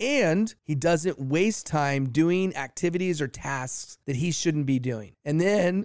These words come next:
to add on to that, he is going to immediately stop doing something that he doesn't need to be doing. And he suggests that anybody that works for him does the same thing. I'll give you two examples. One, I already mentioned the interview.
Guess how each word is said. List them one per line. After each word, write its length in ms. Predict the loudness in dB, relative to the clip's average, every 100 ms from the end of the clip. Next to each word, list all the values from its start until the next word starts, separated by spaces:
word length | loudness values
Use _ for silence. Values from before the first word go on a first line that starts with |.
| -4
to 100 | -2
add 240 | 0 2 2
on 240 | 2 2
to 120 | 2 2
that, 340 | 2 0 -2 -2
he 260 | 2 4
is 320 | 4 2 -2 0
going 300 | 2 2 2
to 120 | 2
immediately 640 | 2 2 2 0 0 0
stop 520 | -2 -2 0 0 0 2
doing 320 | 4 4 0
something 600 | -2 -2 0 0 0 -2 -2
that 100 | 0
he 60 |
doesn't 280 | 2 2 2
need 140 | 0 0
to 40 |
be 100 | 0
doing. 300 | 0 0 2
And 80 | 2
he 180 | 2 2
suggests 520 | -2 -2 0 0 0
that 120 | -2 -2
anybody 600 | -2 0 0 0 0 -2
that 120 | -4 0
works 260 | 0 0
for 120 | 0
him 100 | 2
does 180 | 2 0
the 80 | -2
same 220 | -2 -2
thing. 160 | -2 -2
I'll 60 |
give 120 | -2 -4
you 60 |
two 160 | -2 -2
examples. 500 | -2 -6 -8 -10 -2
One, 360 | 0 2 2
I 40 | 0
already 180 | 0 0
mentioned 380 | -2 -2 -4
the 60 | -4
interview. 400 | -2 -2 -2